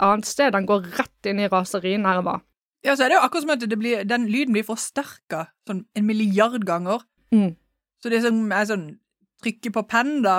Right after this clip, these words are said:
Speaker 2: som er en veldig klassisk, eh, lyd, det er sånn, ja, det er irriterende folk som trykker på pennen, men for folk med me-, misofoni så er det mer den der, akkurat som du slår på en kaffekjele.
Speaker 1: Altså,
Speaker 2: Bare for
Speaker 1: for
Speaker 2: å være gammel kjerring og bruke ordet kaffekjele her.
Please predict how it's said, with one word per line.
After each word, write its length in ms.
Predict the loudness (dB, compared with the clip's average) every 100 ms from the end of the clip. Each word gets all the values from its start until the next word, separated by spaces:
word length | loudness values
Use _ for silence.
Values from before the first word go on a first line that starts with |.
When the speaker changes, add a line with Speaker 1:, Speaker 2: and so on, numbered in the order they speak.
| 0
Speaker 2:
som 80 | 0
er 120 | 0
en 60 | 0
veldig 160 | -2 -2
klassisk, 720 | 0 0 2 -2 -2 -6 -4 0
eh, 220 | 0 0
lyd, 300 | 0 0 -2 -10 _ -6
det 60 | -4
er 60 |
sånn, 140 | -4 -4
ja, 80 | -2
det 80 | -2
er 40 | -4
irriterende 300 | -2 -2 -2
folk 160 | -8
som 80 | -8
trykker 320 | -10 -10 -8
på 80 | -2
pennen, 380 | 0 0 -2 -4 -10 _ _ _ _ _ _
men 640 | -4 -4 -4 -4 -4 -6 -10 _
for 260 | -6 -6 -8
folk 160 | -10 -6
med 100 | -4
me-, 160 | -4 -4
misofoni 540 | -4 -4 -6 -6 -4 -4 -4
så 140 | -2
er 40 | -2
det 40 | -2
mer 100 | -2
den 140 | -4
der, 220 | -4 -4 -8 _ _ _ _ -14
akkurat 240 | -10 -10
som 80 | -10
du 80 | -10 -10
slår 640 | -10 -10 -8 -4 -2 -4 _ _
på 80 | -8 -6 -6
en 140 | -10 -14 _ _ _ 0
kaffekjele. 840 | 0 2 -2 0 0 0 0 -4 -6 _ -20 -4
Speaker 1:
Altså, 180 | 2 2
Speaker 2:
Bare 20 | 4
for 0 |
Speaker 1:
for 80 | 4
Speaker 2:
å 60 |
være 160 | 4 4
gammel 320 | 2 2 2
kjerring 340 | 2 2 2 0
og 80 | 0
bruke 180 | 0 2
ordet 160 | 0 2
kaffekjele 720 | 0 2 0 2 4 4 4
her. 240 | 2 2